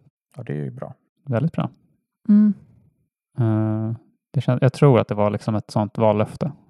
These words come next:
Speaker 2: som,
Speaker 1: Mm.
Speaker 2: eh, om, om det var Vänsterpartiet som hade eller någon annan. Men,
Speaker 3: Mm.
Speaker 2: eh, ja, det är bra.
Speaker 3: Det är en bra sån där liten grej att peta in och driva igenom, för att det spelar jättestor roll för de
Speaker 2: Mm.
Speaker 3: som jobbar, liksom.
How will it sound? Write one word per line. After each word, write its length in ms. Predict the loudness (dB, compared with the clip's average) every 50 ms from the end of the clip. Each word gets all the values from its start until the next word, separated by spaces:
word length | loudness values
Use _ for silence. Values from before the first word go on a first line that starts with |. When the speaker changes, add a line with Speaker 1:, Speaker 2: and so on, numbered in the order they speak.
| _ _ _
Speaker 2:
som, 240 | -8 -4 -4 -4 -4 -4 -6 -6 -8 -10 _ _ _ _ _ _ _ -8
Speaker 1:
Mm. 120 | -6 -4
Speaker 2:
eh, 280 | -4 -4 -4 -4 -6 -8 -8 _ _ -8
om, 160 | -6 -6 -4
om 120 | -4 -4
det 60 | -4 -4
var 100 | -2 -2
Vänsterpartiet 520 | -2 -4 -4 -4 -6 -4 -4 -6 -6 -6
som 120 | -8 -8
hade 200 | -6 -6 -6 -8 -10 _ _ _ _ _ _ _ _ _ _ _ _ _ -10
eller 220 | -8 -6 -6 -6 -6
någon 140 | -6 -6
annan. 280 | -6 -6 -6 -8 -10 -12 -12 _
Men, 200 | -6 -2 0 2
Speaker 3:
Mm. 180 | 2 2 0 -2 -4 _ -10 -8 -6 -6 -6
Speaker 2:
eh, 60 | -6 -4
ja, 180 | -4 -4 -4 -2
det 100 | 0 0
är 40 | 2
bra. 80 | 4 4
Speaker 3:
Det 20 |
är 60 | 4 4
en 80 | 2
bra 240 | 2 2 2 0 0
sån 180 | 0 0 0 0
där 120 | 2 2
liten 300 | 0 0 0 0 0 0
grej 360 | 2 2 2 2 2 2 2
att 200 | 0 -2 -6 -6
peta 280 | -4 -4 -4 -4 -4 -4
in 340 | -2 -2 -2 -2 -2 -4 -4
och 260 | -6 -8 -12 -16 -20 -12
driva 320 | -4 0 0 0 2 2
igenom, 340 | 0 0 0 0 0 -2 -4
för 80 | -8 -12
att 120 | -10 _
det 240 | -4 -4 -4 -4 -6 -10 _ _ _ _ _ _ _ _ _ _ -20 -20 -20
spelar 300 | -12 -6 -2 0 0 2
jättestor 440 | 2 0 0 -2 -4 -4 -2 0 0
roll 240 | 2 0 0 -2 -4
för 120 | -6 -6
de 80 | -2 0
Speaker 2:
Mm. 80 | 2 2
Speaker 3:
som 260 | 2 2 0 -2 -2
jobbar, 380 | -2 -2 -2 -4 -6 -8 -10 -12 _ -12
liksom. 260 | -12 -12 -10 -12